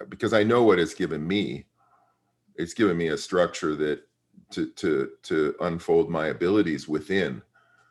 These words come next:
that, um, you know, that as far as I can tell, doesn't have any end to it.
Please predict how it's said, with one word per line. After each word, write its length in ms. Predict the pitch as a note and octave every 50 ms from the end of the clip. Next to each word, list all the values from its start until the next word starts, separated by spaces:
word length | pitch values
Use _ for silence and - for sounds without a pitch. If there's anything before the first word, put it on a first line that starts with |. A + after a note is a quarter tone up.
| _ _ -
that, 500 | C#2 D#2 F2 E2 D#2+ D#2+ D2+ C#2+ - - _ -
um, 580 | D#2 D#2 D2+ D#2 D2+ C#2+ C#2+ C#2 C2+ C2+ - - _ _ _ _ _ _ _ _ _ _ _ _
you 180 | E2 E2+ F2 E2
know, 260 | D#2 D2 C#2 C#2+ C#2+
that 180 | C#2+ E2+ D#2+ D2+
as 140 | D2+ D#2 -
far 200 | - G#2 G#2 G2+
as 120 | F2 G2+
I 120 | F#2 E2
can 180 | E2+ - F#2 D2+
tell, 260 | - - F#2+ F2 D#2
doesn't 320 | - F2+ E2+ D2+ - C#2 D#2
have 240 | - D#2+ D#2 C#2+
any 280 | D#2 D#2 D2+ D2 C#2 C2
end 300 | B1+ D2+ D#2 D#2 C#2+ -
to 180 | - - G1+ -
it. 120 | - -